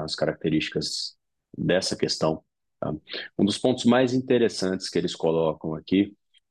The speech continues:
é que e-, existe um estudo, o autor chama Zamzam, né, que ele, eles avaliaram esse índice acetabular cartilaginoso utilizando artrografia.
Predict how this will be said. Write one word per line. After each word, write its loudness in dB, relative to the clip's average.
é 4
que 2
e-, 0
existe 2
um 2
estudo, -4
o -2
autor 0
chama -2
Zamzam, 0
né, -2
que 6
ele, 6
eles 2
avaliaram 2
esse -4
índice -4
acetabular -2
cartilaginoso -2
utilizando 0
artrografia. 0